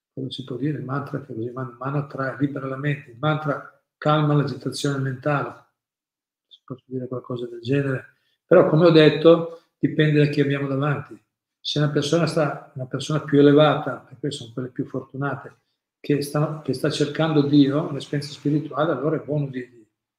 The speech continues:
il mantra ti mette in contatto, perché è vero, recitare il nome di Dio ci, ci avvicina, ci permette di s-, sentire gradualmente, man mano che ci purifichiamo,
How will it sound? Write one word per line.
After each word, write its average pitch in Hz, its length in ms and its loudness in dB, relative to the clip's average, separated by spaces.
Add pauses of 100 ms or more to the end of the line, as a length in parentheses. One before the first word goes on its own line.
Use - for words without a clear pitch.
il 127 120 -12
mantra 135 360 -6
ti - 120 -14
mette 127 300 -10
in 120 40 -16
contatto, 123 520 -14
perché - 240 -20
è - 40 -20
vero, 160 320 -6
recitare - 360 -6
il 147 80 0
nome 143 160 0
di 143 160 0
Dio 143 260 0
ci, 131 240 -6 (460)
ci - 160 -10
avvicina, 127 640 -4
ci - 160 -16
permette 135 420 -8
di 131 100 -12
s-, - 240 -14 (340)
sentire 139 800 -4
gradualmente, 131 1040 -8 (100)
man 113 180 -14
mano 131 340 -6
che - 100 -18
ci - 180 -10
purifichiamo, 123 760 -14